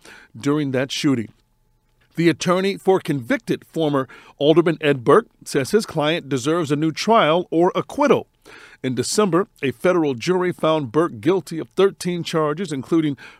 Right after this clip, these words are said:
racketeering, bribery, and attempted extortion. In a court filing yesterday, Burke's lawyer called the verdict inexplicable. Chicago's longest-serving council member is set to be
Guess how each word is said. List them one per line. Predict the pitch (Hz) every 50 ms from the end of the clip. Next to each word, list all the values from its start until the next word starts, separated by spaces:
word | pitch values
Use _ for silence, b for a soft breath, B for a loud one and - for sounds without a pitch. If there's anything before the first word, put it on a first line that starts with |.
| B 113
racketeering, | 127 135 120 - 113 110 - - 170 170 170 180 196 190 160
bribery, | 117 127 139 156 170 165 143 170 170 170 156
and | 139 123
attempted | 110 - - 175 156 - 143 131
extortion. | 117 - - - 214 247 214 - - 135 180 208 - _ B B B B B B B B B
In | 123 110
a | 104
court | - - 151 160 - -
filing | - 165 160 160 156 151 139 131
yesterday, | 131 156 - 208 - - 147 127 127 151 190
Burke's | 170 123 139 151 175 - - -
lawyer | 143 143 143 156 170
called | 165 - - 165 160 175 151
the | 147 131
verdict | - 160 165 175 170 190 - - _ _ _ _ _ _ -
inexplicable. | 196 202 208 208 - _ 180 165 - - - - 285 - - 208 135 113 104 - _ _ _ _ _ _ _ _ _ _ _ -
Chicago's | - - - 160 160 170 151 160 156 127 107
longest-serving | 120 131 156 170 180 160 160 147 - - 170 175 156 160 147 131
council | - - 180 220 202 - 196 165
member | 139 127 117 107 117 151 - B B B B B B B
is | B 110 104
set | - 165 165 -
to | 139
be | 120 160 156 147